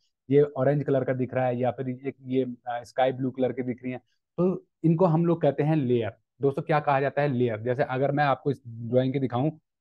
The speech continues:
तो इस ड्राइंग में बहुत सारी layer create हो रखी हैं। आपको भी according to your use जो है दोस्तों, ये layer create करनी होती हैं। ये layer कैसे create करती है,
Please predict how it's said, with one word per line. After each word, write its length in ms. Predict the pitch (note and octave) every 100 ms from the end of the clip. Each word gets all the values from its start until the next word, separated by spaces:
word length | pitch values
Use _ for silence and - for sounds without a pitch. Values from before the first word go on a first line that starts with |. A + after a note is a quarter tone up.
| _ _ -
तो 80 |
इस 180 | D#3+ F#3+
ड्राइंग 240 | E3 E3 E3
में 120 | D#3
बहुत 320 | C#3 D#3+ F3+
सारी 200 | D3+ E3
layer 280 | D#3 C#3 C#3+
create 380 | - C3 C3+ G#2+
हो 120 | A#2+
रखी 280 | A#2 - B2+
हैं। 220 | D3+ -
आपको 380 | B2 B2+ - D3
भी 280 | C#3 D#3+ E3 - _ -
according 400 | B2+ D#3+ E3+ E3
to 80 | D3+ C3+
your 340 | C3+ A#2+ B2
use 100 | D#3
जो 160 | D3+ C3+
है 120 | B2
दोस्तों, 260 | B2 A2+
ये 100 | D3
layer 260 | C#3 A#2+ C3
create 360 | B2 B2 A#2+ A#2
करनी 240 | A2+ A2
होती 320 | G#2 G#2 A2
हैं। 80 | G#2+
ये 160 | A2 B2+
layer 280 | C3 D3 D3
कैसे 200 | B2 D3+
create 300 | D3+ C#3 C#3
करती 340 | C3+ B2 C#3
है, 120 | C3